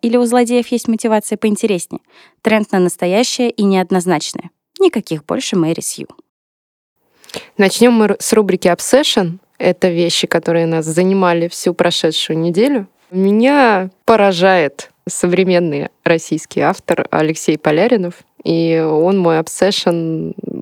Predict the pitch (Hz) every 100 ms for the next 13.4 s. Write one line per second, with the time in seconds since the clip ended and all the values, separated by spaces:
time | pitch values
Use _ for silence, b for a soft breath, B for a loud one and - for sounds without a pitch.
0 | - - - - 185 160 160 160 160 147
1 | 147 147 147 151 151 - 160 151 156 -
2 | 156 160 160 170 190 277 220 170 170 160
3 | - - 160 156 156 165 160 156 - 160
4 | - - - 262 285 - - 170 B B
5 | B B - 214 - - 180 - - -
6 | 180 165 165 165 170 _ 170 160 147 -
7 | - B B B B B - 175 196 247
8 | - 214 220 208 175 170 156 151 151 151
9 | - 160 175 - 175 - 156 - - 156
10 | 165 151 147 147 147 160 160 160 156 -
11 | 160 160 - 175 175 302 330 226 165 -
12 | 175 175 165 156 - - 147 - 143 147
13 | 147 - - 156